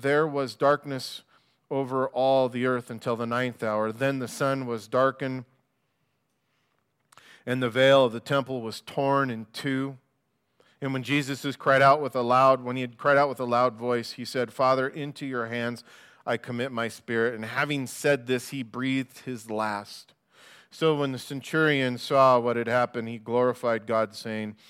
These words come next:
"Certainly this was a righteous man." And the whole crowd who came together that, came together to that sight, seeing what had been done, beat their breast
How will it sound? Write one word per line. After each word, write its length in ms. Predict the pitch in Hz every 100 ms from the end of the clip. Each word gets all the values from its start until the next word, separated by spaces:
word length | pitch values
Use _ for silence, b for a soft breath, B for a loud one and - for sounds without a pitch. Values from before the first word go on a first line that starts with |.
| b b _
"Certainly 580 | - 156 156 139 127 117
this 300 | 120 127 -
was 360 | 123 120 110 - b b b
a 100 | 117
righteous 500 | 110 113 113 113 -
man." 360 | 104 98 95 90 92 _ _ _ _ _ _ _ _ _ _ _ -
And 80 | 113
the 40 |
whole 160 | 120 120
crowd 440 | - 120 120 120
who 80 | 113
came 260 | - 117
together 480 | 107 113 117 117 113
that, 300 | 107 104 - _ _ b b b b b _ _
came 200 | - 135
together 540 | 120 120 120 120 117 113 -
to 200 | 165 147
that 280 | 131 113 -
sight, 460 | - 123 117 120
seeing 560 | - - 151 143 123 143 _ -
what 440 | 123 143 - - -
had 460 | - 143 147 143 - 123
been 300 | 120 113 110
done, 360 | 113 113 110 110 b b b b -
beat 280 | 117 160 160
their 160 | 147 123
breast 500 | 123 123 117 -